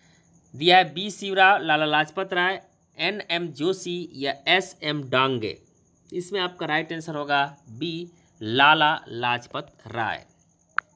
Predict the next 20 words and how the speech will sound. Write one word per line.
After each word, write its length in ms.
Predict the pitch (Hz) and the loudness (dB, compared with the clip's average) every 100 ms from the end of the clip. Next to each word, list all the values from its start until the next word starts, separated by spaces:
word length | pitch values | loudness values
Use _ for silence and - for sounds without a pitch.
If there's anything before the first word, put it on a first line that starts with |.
| _ _ _ _ _ _ _ _ | _ _ _ _ _ _ _ _
क्वेश्चन 260 | 196 190 226 | 0 2 2
नंबर 220 | 214 208 | 6 6
अठारह 440 | 190 180 180 208 | 6 4 6 8
है, 320 | 208 202 214 - _ | 6 4 2 -6 _
हरिपुरा, 760 | - 151 233 247 202 196 170 - 120 165 | 0 4 4 2 -4 2 2 2 -4 2
जहां 200 | 165 180 | 2 2
भारतीय 420 | 143 156 160 214 | 2 2 2 0
राष्ट्रीय 300 | 202 190 208 | 0 0 -4
कांग्रेस 400 | 180 165 175 185 | -2 -2 -4 -6
का 260 | - 170 170 - - | -2 2 4 2 -6
उन्नीस 300 | 151 180 220 | -8 -6 -6
सौ 60 | 196 | -8
छत्तीस 500 | 175 160 - 190 175 | -8 -8 -8 -10 -6
में 100 | 151 | -4
अधिवेशन 440 | 135 147 156 214 | -4 -6 -6 -4
हुआ 180 | 175 156 | -2 -2
था, 240 | 151 143 151 - _ _ _ | 0 -2 -2 -8 _ _ _
कहाँ 520 | 151 135 127 156 - - | 0 2 2 0 -2 -10
स्थित 380 | 135 - 143 120 | -12 -6 -6 -4
है? 160 | 98 | -6